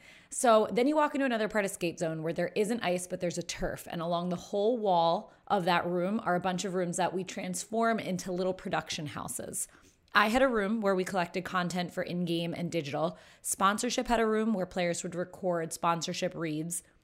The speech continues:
N B C Sports Philadelphia had a room. And then there was also a headshot room where Len would take their photos. They'd model the flow they've been working on during the off season. And the rest is history. That was Media Day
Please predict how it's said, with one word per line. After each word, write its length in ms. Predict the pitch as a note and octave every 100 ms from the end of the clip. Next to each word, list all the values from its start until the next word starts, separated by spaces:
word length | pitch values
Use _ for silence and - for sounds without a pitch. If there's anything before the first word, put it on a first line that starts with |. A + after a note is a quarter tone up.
| _
N 120 | - G3
B 80 |
C 160 | F#3 G3
Sports 320 | F3 F3+ F3
Philadelphia 520 | - E3+ F3+ A#3 A#3
had 140 | G#3+ G#3
a 60 |
room. 440 | F#3+ G3 F#3+ F#3+ F#3+ - -
And 100 | -
then 60 | G#3+
there 100 | G3+
was 120 | F#3+
also 180 | F#3 F#3+
a 60 | F3+
headshot 520 | A3+ A#3 - G3 -
room 360 | F3 D#3 E3 -
where 200 | F#3+ F3+
Len 580 | F3+ F#3 E3 D#3 G#3 - -
would 180 | F3 F3
take 160 | F3+
their 100 | G#3+
photos. 360 | A3 D#3 D#3 F#3
They'd 160 | F3+ D#3+
model 240 | D3+ D#3+
the 80 | E3
flow 240 | - D#3+
they've 140 | D#3+ E3
been 140 | E3
working 300 | D#3 - E3
on 140 | E3
during 180 | E3 E3
the 120 | D#3+ -
off 180 | C4+ -
season. 520 | B3+ A#3+ A3+ G#3+ G#3 - - - -
And 640 | G3 F#3 F3+ F3 E3+ E3+ - _ _ _ -
the 200 | D#3+ F#3
rest 520 | F3 E3 D#3 - - _ -
is 200 | - F#3
history. 480 | C#4 D4 - - -
That 200 | F#3 F3
was 160 | F#3 F3
Media 320 | F3+ E3+ E3+
Day 480 | D#3+ D#3 D3+ C#3 D#3+